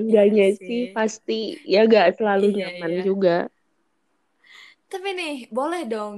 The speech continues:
Speaker 1: nih, karena Eljun salah satu, apa ya, punya, orang yang punya, salah satu di kelasnya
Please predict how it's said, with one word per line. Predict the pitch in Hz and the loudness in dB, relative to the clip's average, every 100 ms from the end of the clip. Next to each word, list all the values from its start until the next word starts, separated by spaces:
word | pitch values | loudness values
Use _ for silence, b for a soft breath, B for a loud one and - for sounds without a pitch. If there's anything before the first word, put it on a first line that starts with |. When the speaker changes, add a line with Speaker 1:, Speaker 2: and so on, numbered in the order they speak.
| 208 | -14
Speaker 1:
nih, | 202 | -18
karena | - 294 302 | -16 -14 -12
Eljun | 302 320 330 | -14 -16 -14
salah | 294 254 | -12 -12
satu, | 240 233 - 214 208 202 202 220 | -12 -14 -18 -16 -14 -14 -16 -18
apa | - 202 | -16 -16
ya, | 190 _ | -16 _
punya, | 214 214 b b b b _ | -16 -16 b b b b _
orang | 269 311 320 | -8 -6 -10
yang | 302 302 294 | -14 -16 -18
punya, | 302 294 294 294 294 294 294 277 - _ _ _ _ | -18 -14 -14 -12 -12 -12 -14 -16 -20 _ _ _ _
salah | 311 302 | -8 -8
satu | 311 311 | -10 -14
di | 285 | -14
kelasnya | 285 277 262 | -10 -10 -12